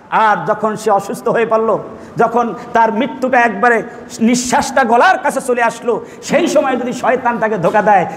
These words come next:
তার থেকে বেঁচে থাকা কি সহজ না কঠিন? বলেন, সহজ না কঠিন? এই কঠিন অবস্থার মোকাবেলা করার জন্যে মুমিনকে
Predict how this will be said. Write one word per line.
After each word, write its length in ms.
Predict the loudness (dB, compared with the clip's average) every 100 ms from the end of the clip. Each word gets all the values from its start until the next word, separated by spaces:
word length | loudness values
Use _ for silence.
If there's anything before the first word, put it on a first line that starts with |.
| -2
তার 120 | -2 0
থেকে 160 | -2 0
বেঁচে 260 | 0 0
থাকা 280 | -2 0 0
কি 200 | 0 -4 -6 -2
সহজ 280 | 2 2
না 160 | 2 -2 -2
কঠিন? 240 | -2 -6 -12 -20 -20 -20 -20 -18 -16 -4
বলেন, 160 | 0 0
সহজ 260 | 2 2
না 120 | 2 2
কঠিন? 520 | 2 4 2 0 -6 -10 -10 -10 -8 -2
এই 300 | 2 2 2
কঠিন 640 | 0 2 0 -2 -4 -8 -14 -18 -16 -4
অবস্থার 560 | 0 2 0 0 2 2
মোকাবেলা 440 | 0 2 2 2
করার 300 | 0 -2 -2
জন্যে 340 | -4 -2 -4 -6 -12 -8
মুমিনকে 600 | -2 0 -2 -2 0 0